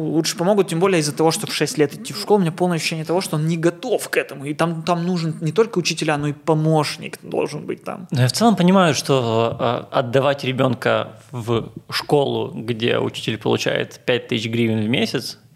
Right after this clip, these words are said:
Speaker 2: не особо хочется. Хочется, чтобы человек чуть больше старался, знаешь, потому
Speaker 1: Да.
Speaker 2: что есть ощущение, что за такую зарплату... э,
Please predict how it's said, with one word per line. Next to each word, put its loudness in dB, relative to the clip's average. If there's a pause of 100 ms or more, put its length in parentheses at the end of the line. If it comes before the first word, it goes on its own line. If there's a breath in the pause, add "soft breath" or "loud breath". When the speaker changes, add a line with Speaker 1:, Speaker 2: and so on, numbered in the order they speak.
(480 loud breath)
Speaker 2:
не 4
особо 4
хочется. 0
Хочется, 2
чтобы -2
человек 0
чуть -4
больше 0
старался, 2
знаешь, 0
потому -2
Speaker 1:
Да. 0
Speaker 2:
что -4 (180 loud breath)
есть -2
ощущение, 2
что -2
за 0
такую 0
зарплату... 2 (360 loud breath)
э, 2